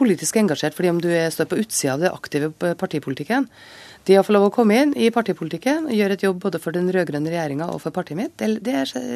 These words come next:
gleder jeg meg til. Og så var Magnhild veldig tydelig i dag, da, for at hun har jobbet hardt og iherdig, meget arbeidsom dame. Og hun sier det er tre store utfordringer. Du må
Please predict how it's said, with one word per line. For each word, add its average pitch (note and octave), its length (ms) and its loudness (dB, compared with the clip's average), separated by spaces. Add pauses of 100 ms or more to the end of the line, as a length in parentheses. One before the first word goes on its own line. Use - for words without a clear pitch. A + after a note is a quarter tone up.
(140)
gleder F#3+ 220 -2
jeg B2 80 -8
meg C3+ 80 -10
til. D3 100 -12 (600)
Og G3 100 2
så B3 160 6
var A3+ 160 6
Magnhild G#3+ 380 6
veldig F3 260 4
tydelig C3 300 2
i B2+ 80 -8
dag, B2 160 0
da, B2 80 0 (180)
for D3 160 -6
at D#3 140 -2 (100)
hun F3+ 400 0
har F3 140 2
jobbet D#3 320 2
hardt F#3 240 -2
og F#3 80 4
iherdig, F3 420 2 (460)
meget F3 420 4
arbeidsom C3 320 -2
dame. C3+ 240 -2 (500)
Og F#3 200 6
hun G3+ 80 2
sier G3+ 240 4
det G3 100 4
er - 80 -18
tre F#3+ 280 4 (120)
store A#3+ 240 4
utfordringer. G3+ 460 2 (600)
Du F#3 240 4
må G3 200 8